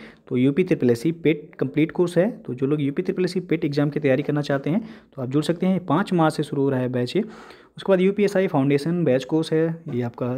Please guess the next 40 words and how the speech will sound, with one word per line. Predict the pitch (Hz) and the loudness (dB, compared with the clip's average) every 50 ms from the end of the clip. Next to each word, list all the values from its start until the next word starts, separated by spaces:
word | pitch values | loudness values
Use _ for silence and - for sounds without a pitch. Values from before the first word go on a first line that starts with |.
| 143 | -2
आठ | 151 143 143 - - | -2 -2 -2 0 2
मार्च | 151 151 160 160 | 2 2 2 0
से | - 175 | -2 -6
शुरू | 156 170 165 | -4 0 2
हो | 160 160 | 4 4
रहा | 160 156 | 4 2
है। | 220 - - - - - _ _ _ _ | 0 -2 -6 -12 -20 -20 _ _ _ _
पूरा | 139 131 135 139 135 | -4 -2 0 0 0
जो | 135 135 139 | 0 0 0
है | 151 208 | 0 0
छः | 220 - - 165 | 0 -2 0 2
महीने | 175 170 165 180 | 2 2 2 2
का | 170 180 | 0 0
ड्यूरेशन | 170 143 135 135 139 139 - 147 147 | 2 2 2 2 0 0 0 -2 -2
है | 160 214 240 - | -2 -2 -4 -4
यूपीएसआई | - 135 131 131 143 139 139 147 151 | -4 -4 -2 0 0 0 0 0 0
फाउंडेशन | 143 139 135 135 139 139 139 147 151 | 0 0 0 0 0 0 -2 -2 -2
बैच | 143 143 147 147 | 0 0 -2 -2
कोर्स | - - 151 147 | -2 -2 -2 -2
का। | - - 185 220 - - - - - - - - - _ - | -2 -2 -4 -4 -6 -10 -20 -20 -20 -20 -20 -20 -20 _ -8
तो | - | -2
जो | 120 135 147 | 0 2 2
लोग | 165 175 165 | 4 4 2
यूपीएससी | 147 151 170 151 - 185 185 185 | 2 2 0 0 2 2 2 2
की | 185 196 | 0 -2
तैयारी | 180 180 175 170 175 | 0 2 2 2 2
करना | 170 170 175 | 2 2 2
चाहते | 170 - 165 165 170 170 | 2 2 2 2 2 0
हैं | 165 | 0
आप | 165 156 | 0 0
जुड़ | 160 160 | -2 -2
सकते | - 170 165 - 170 | -2 -2 -2 0 0
हैं। | 170 | 0
यूपीएससी | 156 131 131 131 135 135 131 131 131 - - 135 131 | 2 0 0 0 0 2 2 2 0 0 -4 -4 -2
आरओ, | - 123 117 123 135 139 151 160 | -2 -2 2 4 4 2 2 2
एआरओ | 151 135 127 127 127 143 160 165 165 | 0 0 2 2 2 2 2 2 2
बैच | 160 165 165 160 165 - | 4 2 2 2 -2 -8
प्रीलिम्स | 165 - - 151 151 156 160 - | -12 -6 -2 -2 -2 -2 -2 0
बैच | 156 160 160 160 - | 0 0 0 0 -2
है, | 202 226 | -4 -6